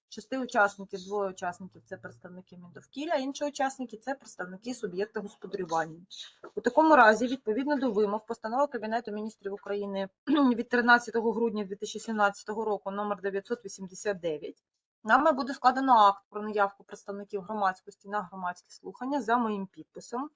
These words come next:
А, ще раз хочу наголосити, що в нас ведеться відеозапис, посилання на відео та акт про наявку представників громадськості на громадські слухання будуть оприлюднені у єдиному реєстрі з оцінки впливу на довкілля.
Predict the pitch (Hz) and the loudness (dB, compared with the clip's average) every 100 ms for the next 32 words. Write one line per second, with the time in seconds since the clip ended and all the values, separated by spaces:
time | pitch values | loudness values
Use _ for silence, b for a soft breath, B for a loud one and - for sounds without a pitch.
0 | _ _ _ _ _ 277 185 185 202 - | _ _ _ _ _ -6 0 2 0 -2
1 | 269 214 - 190 196 190 196 202 202 190 | -2 -2 -4 -8 -6 -4 -2 -2 -4 -8
2 | 170 196 196 190 170 170 165 156 202 262 | -10 -4 -4 -4 -8 -12 -12 -10 -4 -2
3 | 247 254 262 247 - - 165 175 226 240 | 6 6 6 2 -12 -12 -2 -2 0 -2
4 | 247 240 214 220 214 180 175 175 - 202 | -2 -2 -2 -2 0 0 2 0 -4 -6
5 | 214 220 233 226 240 - 233 240 254 226 | -2 -2 -2 -8 -14 -8 -6 -6 -6 -4
6 | 254 233 240 - - 240 226 240 220 226 | 0 0 -2 -8 -20 -10 -8 -6 -4 -4
7 | - 233 - 233 233 220 190 214 214 180 | -8 -16 -12 -8 -6 -6 -6 -6 -6 -10
8 | 170 165 214 262 294 226 185 175 196 180 | -14 -6 -4 -2 -2 -2 -4 -4 -4 -4
9 | 160 165 208 247 - 214 185 240 269 - | -8 -4 -4 -4 -6 -8 -6 -6 -4 -4
10 | - 220 226 175 - _ - - | -2 0 0 -4 -12 _ -20 -20